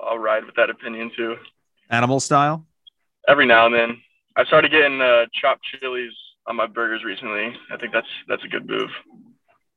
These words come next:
Speaker 2: It's one of those, if you know, you know, Bill. So I'll take it to California. We'll get animal style something.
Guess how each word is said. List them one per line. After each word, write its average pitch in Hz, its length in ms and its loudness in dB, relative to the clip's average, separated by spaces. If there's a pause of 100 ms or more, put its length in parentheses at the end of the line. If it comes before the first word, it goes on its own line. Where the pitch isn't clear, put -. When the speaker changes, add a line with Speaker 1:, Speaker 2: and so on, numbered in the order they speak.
(120)
Speaker 2:
It's - 100 -14
one 123 100 0
of 101 60 -8
those, 110 280 -4
if 117 160 -8
you 117 80 0
know, 113 140 0
you 101 140 0
know, 90 200 -2
Bill. 80 220 -6
So - 240 -8
I'll 90 100 -2
take 104 160 -4
it 101 60 -2
to 95 60 -4
California. 92 500 -2
We'll 90 100 -4
get 90 140 -4
animal 85 320 -4
style 87 420 -8 (580)
something. 85 420 -6